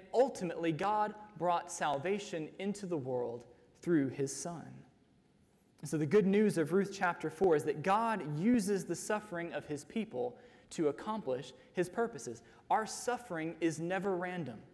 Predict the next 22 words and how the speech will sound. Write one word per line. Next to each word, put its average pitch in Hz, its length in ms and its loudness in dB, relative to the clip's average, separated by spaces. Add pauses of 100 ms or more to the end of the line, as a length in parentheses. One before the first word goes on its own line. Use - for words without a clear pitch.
(640)
and 139 120 -2
it 160 100 4
is 156 160 2
not 151 440 -2 (180)
meaningless, 156 680 -2
which 160 140 0
makes 196 220 0
a 185 100 4
huge 214 480 4
difference 139 460 0
in 160 80 -4
how 185 180 2
we 180 140 2
experience 151 880 0 (380)
and 180 180 -2
process 214 600 -2
it. - 80 -16 (1120)
But 202 100 2
this 214 160 0
raises 175 380 4
the 185 100 -2
question, - 580 -6